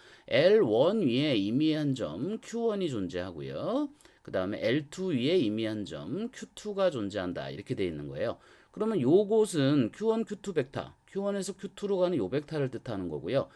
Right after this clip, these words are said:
피원, 피투 벡터는 당연히 이 수직 벡터이기 때문에 이것은 아주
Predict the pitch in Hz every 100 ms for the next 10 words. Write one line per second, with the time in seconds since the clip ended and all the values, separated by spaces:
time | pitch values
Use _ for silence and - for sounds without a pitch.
0 | - - - 220 233 226 214 214 190 170
1 | 156 175 139 107 117 - 92 101 - 196
2 | 262 277 - 208 160 120 87 80 98 98
3 | 82 78 87 139 - 135